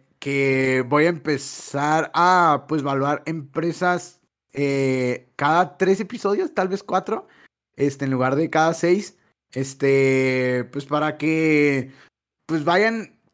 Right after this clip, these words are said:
agarrando ideas de inversión y, pues, que es lo importante. Y, y, pues, ya, muchas gracias a todos por escucharnos y, pues, síganos en Insta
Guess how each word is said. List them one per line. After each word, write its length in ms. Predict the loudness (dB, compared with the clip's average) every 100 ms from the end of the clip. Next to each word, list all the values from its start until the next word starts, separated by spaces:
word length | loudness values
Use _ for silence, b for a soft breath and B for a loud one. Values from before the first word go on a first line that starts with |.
| -4
agarrando 480 | -2 0 0 0 2
ideas 260 | 4 2
de 80 | 0
inversión 720 | -2 -4 -4 -4 -4 -6 -12 _ _ _
y, 840 | -2 2 4 4 2 2 0 -2 -6 -14
pues, 140 | -10
que 100 | -6
es 60 | -2
lo 60 | -2
importante. 720 | -2 -4 -4 -4 -2 -2 -4 b b _ _ _
Y, 680 | 0 2 4 4 4 4 2 0 -4 -4
y, 40 |
pues, 180 | 0 2
ya, 100 | 2
muchas 260 | 2 0
gracias 220 | 0 -2 0
a 40 |
todos 200 | 2 2
por 300 | 2 2 2
escucharnos 840 | -4 -4 -4 0 2 2 0 -2 -8
y, 440 | -4 -2 0 0 B B B
pues, 140 | -2 0
síganos 420 | 2 0 0 -2
en 480 | -2 -2 -2 -6 -8 -8
Insta 520 | -6 -2 -2 -2 B